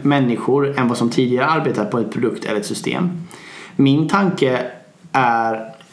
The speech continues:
att många som skalar gör detta utan att addera fler människor, utan genom att skala själva metoden.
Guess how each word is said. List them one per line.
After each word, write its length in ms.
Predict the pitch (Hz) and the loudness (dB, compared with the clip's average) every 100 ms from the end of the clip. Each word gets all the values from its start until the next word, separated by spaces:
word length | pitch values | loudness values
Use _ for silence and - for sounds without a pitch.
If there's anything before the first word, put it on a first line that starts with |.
| - | -4
att 160 | 127 139 | 0 4
många 320 | 139 135 135 | 4 4 2
som 140 | 147 | 0
skalar 460 | 147 196 160 117 123 | 0 2 2 2 2
gör 180 | 139 123 | 2 2
detta 280 | 135 123 | 0 -2
utan 420 | 113 143 139 - 160 | 2 2 2 -2 -2
att 80 | |
addera 280 | 233 214 120 | 0 0 0
fler 180 | 113 117 | -2 0
människor, 480 | 120 117 107 117 135 - - - - - - | 0 0 -2 -4 -4 -8 -20 -20 -20 -18 0
utan 220 | 139 143 | 2 4
genom 200 | 139 131 | 4 4
att 120 | 123 | 0
skala 300 | - 151 131 | 2 2 2
själva 240 | - 117 117 | 0 0 2
metoden. 680 | 127 - 127 113 127 185 | 0 2 0 0 0 0